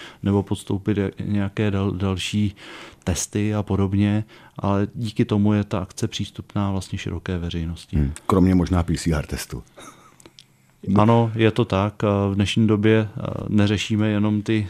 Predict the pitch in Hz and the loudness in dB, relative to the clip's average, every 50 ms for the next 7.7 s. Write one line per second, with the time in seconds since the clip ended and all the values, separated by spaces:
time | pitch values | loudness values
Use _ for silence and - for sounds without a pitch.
0 | - - - - 107 107 104 101 98 101 - - - - - - - - - - | -8 -10 -6 -4 -2 -2 -2 -2 -4 -4 -6 -8 -8 -10 -12 -14 -16 -18 -18 -14
1 | - 78 87 104 104 98 98 104 98 98 98 - 104 - - 117 101 - 113 104 | -10 -6 -2 0 0 0 0 0 -2 -2 -4 -6 -8 -8 -8 -10 -4 -2 0 0
2 | 101 104 - - 110 101 101 - - 113 110 113 104 95 95 98 - - - 107 | 0 0 0 0 0 0 0 -2 0 0 2 2 2 0 0 -4 -6 -6 -2 0
3 | 107 107 107 107 - - - - - - - 98 - - - 104 101 - - 104 | 0 0 -2 -4 -8 -14 -18 -18 -12 -8 -8 -6 -6 -4 -4 -4 -2 -2 -2 -2
4 | 104 98 101 104 104 101 107 110 - - - - - - - 104 101 98 98 101 | -2 -2 -2 0 0 2 0 0 -2 -6 -14 -20 -12 -6 -4 -2 0 0 0 2
5 | 107 104 92 95 - - 104 95 101 - - - - 98 - - 107 101 101 98 | 0 0 -2 -4 -4 -4 -4 -4 -4 -6 -8 -10 -12 -12 -8 -4 -2 0 0 0
6 | 95 98 101 101 101 101 101 101 98 98 - 95 92 95 95 95 95 95 95 95 | 2 2 2 2 2 2 2 0 -2 -2 -2 -2 -2 -2 -2 -2 -2 -2 -2 -2
7 | 87 92 92 - - 101 95 95 95 95 95 98 90 85 | -2 -4 -4 -6 -4 -4 -2 -2 -2 -2 -2 -4 -4 -6